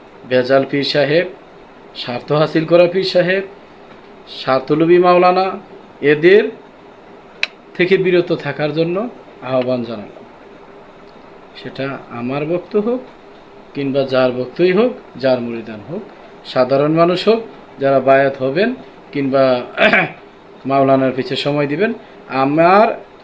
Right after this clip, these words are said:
একটা অনুরোধ, আপনারা ধর্ম ফেতনা ফেসাদ সৃষ্টি করবেন। নামাজ পড়ুন, পীর ধরুন, অলিয়া উলিয়ার খেজমত করুন,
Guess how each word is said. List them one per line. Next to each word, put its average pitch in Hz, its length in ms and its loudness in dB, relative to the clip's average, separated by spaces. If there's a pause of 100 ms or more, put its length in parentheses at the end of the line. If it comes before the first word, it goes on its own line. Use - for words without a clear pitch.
(680)
একটা 147 480 -2
অনুরোধ, 233 420 -2 (100)
আপনারা 156 440 2 (680)
ধর্ম 160 320 4 (2250)
ফেতনা 190 340 2
ফেসাদ 202 360 0 (400)
সৃষ্টি - 380 -6
করবেন। 160 380 0 (1700)
নামাজ 139 480 0
পড়ুন, 196 320 4 (800)
পীর 180 300 0
ধরুন, 170 260 2
অলিয়া 190 320 6
উলিয়ার 185 300 4
খেজমত 185 400 0
করুন, 202 240 0